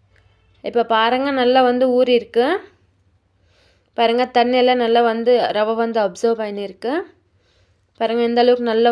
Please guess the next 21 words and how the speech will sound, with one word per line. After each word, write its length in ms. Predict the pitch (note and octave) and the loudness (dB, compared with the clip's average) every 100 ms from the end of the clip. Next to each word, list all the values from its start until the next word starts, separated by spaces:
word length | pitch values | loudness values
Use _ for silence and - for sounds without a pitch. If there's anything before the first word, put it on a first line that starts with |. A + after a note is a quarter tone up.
| A3+ | 0
வந்து 140 | A3+ A#3 A3 | 0 0 0
ஊறி 120 | A3 | -4
இருக்கு. 260 | F#3+ - C4+ G#4 - _ _ _ _ _ _ _ _ _ _ _ _ _ - C4 | -6 -6 -6 -6 -10 _ _ _ _ _ _ _ _ _ _ _ _ _ -4 0
இது 80 | C4+ | 2
பார்த்தீங்கன்னா, 340 | B3+ B3+ D4+ D4 | 2 0 -2 -2
நல்லா 200 | C#4+ D4 | -2 2
தயிர் 220 | C4 C#4+ C#4+ | 2 2 0
ஊத்தி 180 | C#4+ C#4 | -2 -2
நம்ம 160 | B3+ A#3+ | -2 -2
செய்யறதுனால 440 | B3 B3 B3 B3+ C4+ C4+ | 0 0 2 0 -2 -2
கொஞ்சம் 200 | A#3+ A#3 | -2 -2
வந்து 140 | B3+ B3 | -4 -2
புளிப்பா, 380 | C4 C4 B3+ A#3+ A#3 | -4 -2 0 2 0
அப்ப-, 180 | G#3+ - A3 | -4 -8 -4
நல்லா 180 | A#3 B3 | -2 -2
கிறிஸ்பியா 400 | B3 - C4 B3 A#3 | -6 -10 -2 2 2
அப்படி 180 | A#3 A3 | 0 -4
இருக்கும். 320 | G#3 - B3 F#4 - - _ | -4 -4 -4 -6 -10 -20 _
பிரெக்னென்ட்டா 420 | B3+ A#3+ C4+ D4 C4 | -2 0 0 0 0
இருக்கிறவங்களுக்கு 480 | A#3+ B3 C4 C4+ | 0 -4 -4 -2
கண்டிப்பா 260 | B3 B3 | -2 -2